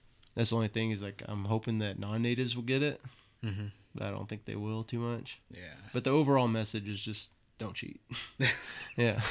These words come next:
Speaker 2: <laughs> And you're done filming that?
Speaker 1: Uh, almost.
Speaker 2: Almost
Speaker 1: We've
Speaker 2: done?
Speaker 1: got, um, we've got some A D R to do, and then we've got a couple pickup shots, some simple shots, and we should be done. Just the only thing is, uh,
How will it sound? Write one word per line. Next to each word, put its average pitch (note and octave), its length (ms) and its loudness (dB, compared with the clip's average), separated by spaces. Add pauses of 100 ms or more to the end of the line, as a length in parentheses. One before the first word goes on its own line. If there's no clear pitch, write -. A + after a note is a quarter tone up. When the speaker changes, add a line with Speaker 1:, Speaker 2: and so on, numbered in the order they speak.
(100)
Speaker 2:
<laughs> - 680 0 (1200)
And A2 100 6
you're G#2+ 100 6
done A2 240 6
filming A#2 300 0
that? C3+ 160 0 (460)
Speaker 1:
Uh, D3+ 200 10
almost. D3+ 560 6
Speaker 2:
Almost A2 80 4 (140)
Speaker 1:
We've B2 60 0
Speaker 2:
done? C#3 380 8
Speaker 1:
got, G2 100 -4
um, A#2+ 680 4 (920)
we've B2+ 140 2
got A#2 180 4
some A#2+ 120 0
A A#2+ 160 0
D B2 120 2
R A2+ 180 2
to G#2+ 120 -6
do, G#2+ 300 0
and G2+ 340 -4
then G#2 140 -4
we've G#2 160 -4
got G2+ 240 -4 (680)
a G#2+ 100 -2
couple - 280 -6
pickup - 360 -6
shots, - 460 -8 (200)
some G#2 240 -8
simple A2+ 260 -2
shots, - 400 -6
and G2+ 320 -4 (600)
we A#2+ 80 -2
should A2 180 0
be A2 100 -4
done. G2+ 340 -2
Just G#2 200 -4
the A2+ 60 0
only A2+ 160 2
thing A2 240 0
is, G#2 180 -2
uh, G2 440 -4